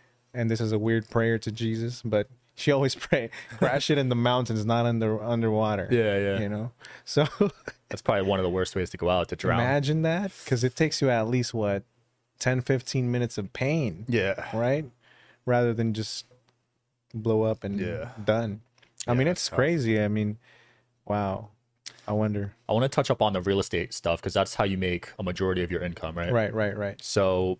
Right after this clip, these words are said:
Speaker 2: how did you first get started in it?
Speaker 1: Um, first I got started in it by, um, well, I, I, growing up, I see my dad's side, you know, building a lot of, uh,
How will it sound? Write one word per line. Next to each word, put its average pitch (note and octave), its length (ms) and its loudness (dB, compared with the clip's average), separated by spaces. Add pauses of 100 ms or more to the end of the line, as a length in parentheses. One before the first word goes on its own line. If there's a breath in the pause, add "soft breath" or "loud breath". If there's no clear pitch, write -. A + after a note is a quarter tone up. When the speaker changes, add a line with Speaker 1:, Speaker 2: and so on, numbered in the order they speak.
(120)
Speaker 2:
how A2+ 140 -2
did C3 140 -2
you A#2+ 100 -2
first - 380 -2
get F#2+ 120 2
started F#2 360 0
in E2 120 -8
it? - 120 -10 (340)
Speaker 1:
Um, B2 600 2
first D#3 400 0
I C3 80 2
got A#2+ 400 2
started A#2+ 480 0
in B2 100 2
it A#2 220 -2
by, G#2+ 260 4
um, G2+ 480 0 (100)
well, C3+ 200 4
I, C3+ 300 -2
I, D3 40 -4
growing C3+ 500 2
up, C#3 240 2 (320 loud breath)
I B2+ 120 2
see B2+ 200 2
my A2+ 220 4
dad's A2 400 2
side, G#2+ 380 0
you A2 80 0
know, G#2+ 160 0
building A2 400 2
a G#2+ 80 4
lot G#2+ 200 4
of, G#2 240 -4
uh, G#2 340 -2